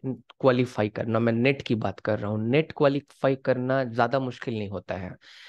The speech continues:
नेट आप आराम से ठीक ठाक ढंग से एक टीचर के गाइड में प्रिपरेशन करके आप नेट क्वालिफाई कर सकते हैं,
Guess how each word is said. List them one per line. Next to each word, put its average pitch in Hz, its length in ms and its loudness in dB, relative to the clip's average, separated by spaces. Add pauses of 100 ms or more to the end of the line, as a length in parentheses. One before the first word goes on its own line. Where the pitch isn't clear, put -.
(180)
नेट 123 540 6
आप 139 260 2
आराम 131 320 4
से - 200 -2 (760)
ठीक 139 280 0 (140)
ठाक 127 340 0 (120)
ढंग 120 260 -4
से 131 220 -2
एक 113 260 -4
टीचर 117 280 2
के 120 140 -2
गाइड 113 320 2
में 120 120 0
प्रिपरेशन 117 580 -6
करके 110 300 0
आप 117 140 0
नेट 110 220 0
क्वालिफाई 104 440 0
कर - 160 -6
सकते - 340 -6
हैं, 143 200 -2